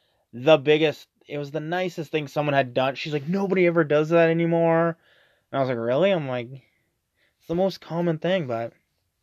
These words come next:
with covid now, everybody's so afraid of everybody, and <sighs> I don't know. Well,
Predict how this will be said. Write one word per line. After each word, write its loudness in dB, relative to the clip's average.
with 0
covid 6
now, 2
everybody's -2
so 0
afraid -2
of -4
everybody, -2
and -8
<sighs> -12
I 0
don't 2
know. -10
Well, 0